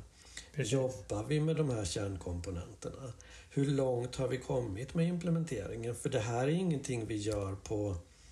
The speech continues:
Speaker 2: i en handvändning. Man räknar med att implementering av, av basnivån tar mellan ett och ett halvt och två år för att få det att, eh, liksom börja flyta i det generella arbetet.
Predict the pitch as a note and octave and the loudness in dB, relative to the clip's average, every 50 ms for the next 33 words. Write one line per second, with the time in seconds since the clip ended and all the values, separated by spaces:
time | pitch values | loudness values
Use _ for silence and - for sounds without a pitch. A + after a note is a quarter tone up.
0 | - - - - - - - C3+ A#2 A2 G#2 A2+ B2 A2 G#2 A2 D#3 E3+ F3+ E3 | -20 -20 -20 -18 -14 -6 -4 -2 -2 0 0 0 0 0 2 2 2 2 2 0
1 | - - - - - - - - - - - - - - - - - - - C3+ | -2 -4 -6 -10 -10 -10 -10 -16 -18 -20 -20 -20 -20 -20 -20 -20 -20 -8 0 2
2 | C3 C3 C3 C3 C3 C3 C3 C3 - - C#3 B2 B2 B2 A#2+ A#2+ - A#2+ A#2 - | 2 4 4 4 2 2 0 0 0 0 0 2 2 2 2 2 0 0 0 0
3 | B2+ A#2+ B2 A#2+ - - B2 A2+ A2 A2+ A2+ A2 A2+ A2 G#2+ - - A2 G#2 G2+ | 0 0 0 0 0 0 0 2 2 0 0 0 -2 -2 -4 -4 -6 -6 -2 0
4 | C3 B2+ B2+ A#2+ A2 G2+ - - - G#2+ G#2+ G#2+ - D#3+ F3 F3+ F3+ F3+ F3 E3+ | 2 2 4 2 0 0 -2 -4 -2 -2 -2 0 2 2 2 2 2 0 -2 -4
5 | - - - - - - - - - - - D3+ B2+ A#2+ A#2 A#2 A#2+ A#2+ A#2 A2+ | -6 -12 -20 -20 -20 -20 -20 -16 -8 0 2 4 4 4 4 4 2 2 2 2
6 | A2+ G#2+ G2+ G2+ G2+ G2 G2 G2 F#2+ F#2+ - - - - - - - - - - | 2 2 0 0 0 -2 -2 -2 -4 -4 -8 -12 -18 -20 -20 -20 -20 -20 -20 -20
7 | - - - - - - B2+ G2+ - - - A2 F#2 - G#2+ G#2+ G2+ G2 G2 F#2+ | -20 -20 -20 -16 -4 -2 -2 -2 -2 -4 -6 -8 -6 -4 -2 -2 -2 -2 -2 -4
8 | - - - F2+ - - G#2 G2 F#2+ F#2+ - - - C3+ B2 G#2+ G2 - - - | -6 -6 -6 -6 -4 -2 -2 -2 -2 -4 -6 -8 -8 -6 -6 -6 -8 -10 -12 -16
9 | - - - A#2 A2+ G#2+ - - - A2 G2+ G2+ G#2 G2+ G2+ G2+ G2 - - - | -8 -4 -2 0 0 -2 -2 -4 -4 -4 -2 -2 -2 -2 -2 -4 -6 -8 -12 -8
10 | - G#2+ G#2 G2+ G#2 G#2 G2+ - - G2+ G2+ G2+ G#2 A2 - - - - E3+ D3+ | -6 -4 -4 -4 -4 -6 -6 -6 -6 -6 -6 -6 -6 -8 -10 -12 -14 -16 -16 -14
11 | B2+ C#3 - - - - - - - - - - - - - D#3 - - - - | -14 -16 -18 -20 -20 -20 -20 -20 -20 -20 -20 -20 -20 -16 -16 -16 -16 -4 0 2
12 | C3 B2+ B2 A#2+ A#2 A2 G#2+ A#2 A2 F#2 - - B2 A#2+ A#2+ A#2+ A2 G2+ - - | 4 4 4 2 0 0 0 -2 -2 -2 -4 -2 -2 0 0 0 -2 -4 -8 -8
13 | - - C#3+ C3+ B2+ A2+ G#2 G#2 G#2 A2 G2+ F#2+ - A2 G#2 G#2 G#2 G2+ G2+ G2 | -2 0 2 2 2 2 0 -2 -4 -4 -4 -4 -2 -2 -2 -2 -2 -2 -2 -2
14 | G2 G2+ G2+ G#2 G2+ G2 G2 G2 B2 C3+ C#3 C3+ - - - - - - | -4 -4 -4 -4 -4 -4 -4 -2 -2 -2 -2 -2 -4 -10 -12 -12 -14 -14